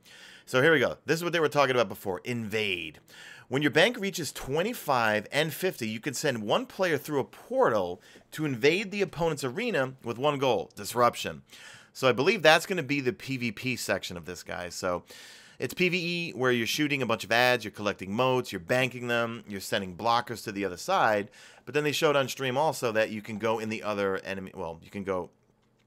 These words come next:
into their realm, and then from there you can cause some chaos, <laughs> right?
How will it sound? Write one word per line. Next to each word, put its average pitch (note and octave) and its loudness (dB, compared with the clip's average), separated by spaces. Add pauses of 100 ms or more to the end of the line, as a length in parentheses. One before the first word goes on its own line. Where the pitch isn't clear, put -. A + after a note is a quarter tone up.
(120)
into F#2 -10
their A#2 2 (260)
realm, F2 -8 (340)
and G#2 -8
then G#2 -2
from A2 -8
there C3+ 2
you G#2 -12
can G2+ -8 (340)
cause E2 -8
some F#2 -10
chaos, B2+ 4
<laughs> G#2 -6
right? C3 2